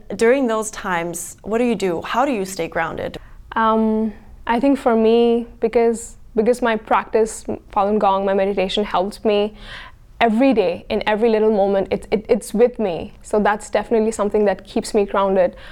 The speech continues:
Speaker 2: And it's like a reminder of, like, because New York Fashion Week or any shoot, it's, it's just, it's so easy to get carried away in those moments. Like, you're on all the time. Even when you're not walking, even when you're not in front of the camera,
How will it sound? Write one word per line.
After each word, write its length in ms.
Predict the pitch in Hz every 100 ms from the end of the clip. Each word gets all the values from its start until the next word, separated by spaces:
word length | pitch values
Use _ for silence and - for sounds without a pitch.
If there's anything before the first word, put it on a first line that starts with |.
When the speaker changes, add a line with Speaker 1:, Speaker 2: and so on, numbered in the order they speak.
| - - -
Speaker 2:
And 140 | 226
it's 160 | 226 -
like 180 | 269
a 80 | 277
reminder 720 | 247 226 208 196 202 175 190 - - - - -
of, 200 | 214 -
like, 440 | 196 - - - - - - - -
because 280 | 294 302
New 60 | 285
York 180 | 294 302
Fashion 340 | 285 277 294
Week 160 | 285 277
or 160 | 269 -
any 200 | 233 262
shoot, 200 | - 254
it's, 240 | - -
it's 220 | - -
just, 380 | - 277 - - - - - - - - - -
it's 160 | 269 -
so 400 | - - 262 262
easy 260 | 233 226 247
to 100 | 240
get 180 | 214 214
carried 260 | 185 196
away 160 | 196 202
in 80 | 185
those 220 | 185 -
moments. 440 | 190 190 254 -
Like, 300 | 240 220 - - -
you're 260 | 247 277 277
on 240 | 214 208 -
all 260 | - 202
the 80 | 196
time. 480 | 180 165 - - 208 - - -
Even 260 | 247 277
when 100 | 262
you're 120 | 254 233
not 260 | 214 208
walking, 380 | 226 196 190 202
even 220 | 208 226
when 100 | 226
you're 100 | 220
not 220 | 214 202 202
in 80 |
front 180 | 208 196
of 40 | 196
the 80 |
camera, 420 | 196 190 190 190